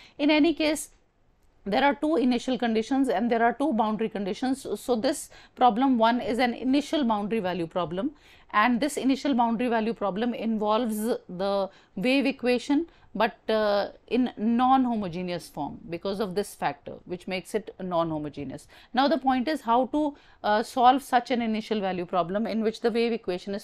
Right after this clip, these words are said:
present in non-homogeneous form. So, for this, uh, what we can do is one way of, uh, uh, doing the, a problem like this is you can assume the solution U X T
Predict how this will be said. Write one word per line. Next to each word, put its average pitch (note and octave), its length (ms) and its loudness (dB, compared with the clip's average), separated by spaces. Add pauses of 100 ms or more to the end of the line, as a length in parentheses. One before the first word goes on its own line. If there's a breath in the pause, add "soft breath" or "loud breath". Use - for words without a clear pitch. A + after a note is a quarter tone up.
(100)
present F#3 280 -6
in G#3 220 -2
non-homogeneous E3 800 -6 (100)
form. - 200 -16 (340 loud breath)
So, C#4+ 420 0
for D4+ 100 4 (140)
this, E4 220 -2
uh, B3+ 260 4
what C4+ 200 2
we D4 120 -2
can D4+ 180 2
do B3+ 160 0
is A3 160 -4
one B3+ 220 0
way C#4+ 60 2
of, C4+ 140 -2 (200)
uh, F#3+ 400 2 (320)
uh, F3+ 280 -6 (120)
doing G3+ 440 -2
the, F#3+ 220 -4
a G3 140 -6
problem G3 280 -2 (100)
like F3+ 200 -4
this - 120 -6
is B3+ 220 0
you C4 120 -2
can C#4+ 100 2
assume C#4 480 2
the C#4+ 160 2
solution A#3 400 0
U A3 180 0
X F#3+ 200 -10
T B3 260 -4